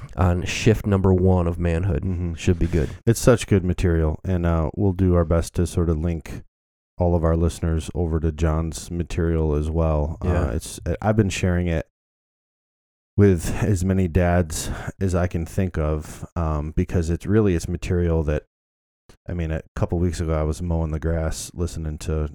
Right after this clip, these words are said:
Speaker 2: a podcast with John on it, and he's sharing those five shifts. And as he's working through them, I, I just couldn't help but feel like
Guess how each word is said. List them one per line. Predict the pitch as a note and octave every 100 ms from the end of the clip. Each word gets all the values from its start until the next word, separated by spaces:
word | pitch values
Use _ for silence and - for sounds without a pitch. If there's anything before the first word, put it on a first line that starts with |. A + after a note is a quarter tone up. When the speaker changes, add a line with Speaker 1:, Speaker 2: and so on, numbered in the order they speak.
| -
Speaker 2:
a | E2 D#2+
podcast | - D#2+ D#2 D2+ D2+ -
with | D2
John | D#2 D#2 D2+
on | D2+ D2+
it, | -
and | D#2
he's | E2+ D#2
sharing | - D2+ D2+
those | D2+ D2
five | - D#2 C#2+
shifts. | - D2+ - D#2
And | D2
as | D#2 D#2+
he's | E2+ D#2
working | E2+ - D#2+
through | - E2 E2
them, | D#2+ D2+
I, | D2 -
I | -
just | D#2+ D#2 -
couldn't | - F#2+ D#2
help | D#2+ D#2+
but | A1+ -
feel | E2+ D2+
like | C#2 C#2